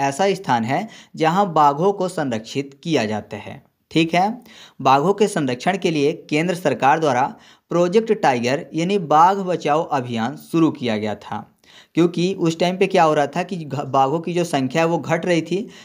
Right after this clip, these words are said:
जिस कारण से केंद्र सरकार द्वारा बाघों की संख्या को बढ़ाने के लिए प्रोजेक्ट टाइगर की शुरुआत की गई। यह जो प्रोजेक्ट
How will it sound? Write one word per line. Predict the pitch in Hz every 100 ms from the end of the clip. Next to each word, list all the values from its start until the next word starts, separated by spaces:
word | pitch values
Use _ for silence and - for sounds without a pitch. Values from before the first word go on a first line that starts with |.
| -
जिस | 160 208 202
कारण | 185 185
से | 202
केंद्र | 196 165 175
सरकार | 170 147 - 156
द्वारा | 156 120 135 - -
बाघों | 139 143 147 196
की | 214
संख्या | 175 147 160
को | 165
बढ़ाने | 143 127 127 143
के | 160 135
लिए | 127 147
प्रोजेक्ट | 156 151 180 190 -
टाइगर | 139 131 131
की | 139
शुरुआत | 131 117 110 117 - -
की | 143 113
गई। | 104 107 - _ _ - - -
यह | 147 190
जो | 196 214
प्रोजेक्ट | 185 160 175 175